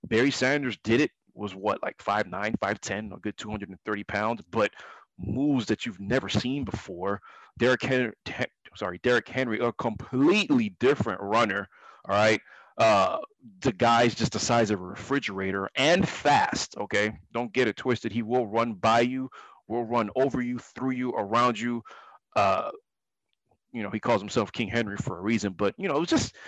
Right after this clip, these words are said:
just a hypothetical, something I thought was cool to, to,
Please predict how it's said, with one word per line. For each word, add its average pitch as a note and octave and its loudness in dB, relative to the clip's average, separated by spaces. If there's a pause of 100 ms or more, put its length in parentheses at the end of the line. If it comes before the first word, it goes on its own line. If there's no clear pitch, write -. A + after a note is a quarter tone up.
(180)
just E4+ 0
a - 4
hypothetical, B2 2
something A#2 -4
I G#2+ 0
thought A2 0
was G#2 -8
cool A#2 -6
to, F#2+ -2 (680)
to, G#2+ 4